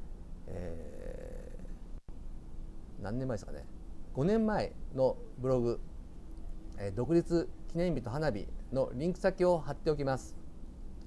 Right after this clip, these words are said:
ここ、テキサスの独立記念日は三月二日です。アメリカの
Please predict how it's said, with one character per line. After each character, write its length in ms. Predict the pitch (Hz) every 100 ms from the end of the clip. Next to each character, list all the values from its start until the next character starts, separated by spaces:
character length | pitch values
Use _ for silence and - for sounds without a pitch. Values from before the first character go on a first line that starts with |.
| - - - - - - - - - -
こ 100 | 156
こ、 300 | 190 190 - - - -
テ 80 | 240
キ 80 | 247
サ 120 | -
ス 120 | 165
の 240 | 127 127 - -
独 160 | 127 127
立 180 | 170 160
記 80 | 165
念 160 | 175
日 60 | 123
は 240 | 104 90 -
三 220 | - 175 160
月 200 | 117 -
二 120 | -
日 100 | 117
で 120 | 110
す。 180 | - - - - - - - - - - - - - - - - - - - - - - -
ア 100 | 110
メ 100 | 143
リ 80 |
カ 100 | 143
の 320 | 139 135 123